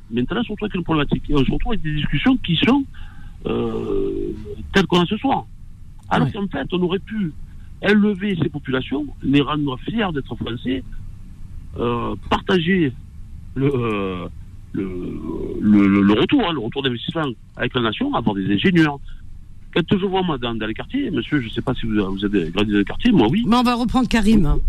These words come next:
Speaker 2: Ouais.
Speaker 1: Ah, mais juste, je finis. Vous savez, c'est les Anglais, les Anglais, ils embauchent plus nos, nos, nos diplômés,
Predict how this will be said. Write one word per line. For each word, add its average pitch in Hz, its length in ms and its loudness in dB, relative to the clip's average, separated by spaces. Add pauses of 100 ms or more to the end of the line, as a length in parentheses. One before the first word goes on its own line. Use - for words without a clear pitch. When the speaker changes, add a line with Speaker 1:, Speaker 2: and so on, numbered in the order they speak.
(140)
Speaker 2:
Ouais. 180 260 6 (220)
Speaker 1:
Ah, - 80 4
mais 147 180 8
juste, 190 320 2
je - 180 4
finis. 269 220 -2
Vous - 480 -2
savez, - 320 2 (760)
c'est 165 200 6 (200)
les 170 180 4
Anglais, 202 340 -2
les 185 140 -4
Anglais, 214 260 -4
ils 185 60 -2
embauchent 180 300 -2 (160)
plus - 180 -4 (120)
nos, 160 320 4 (540)
nos, 113 960 0 (760)
nos 135 140 4
diplômés, 170 440 2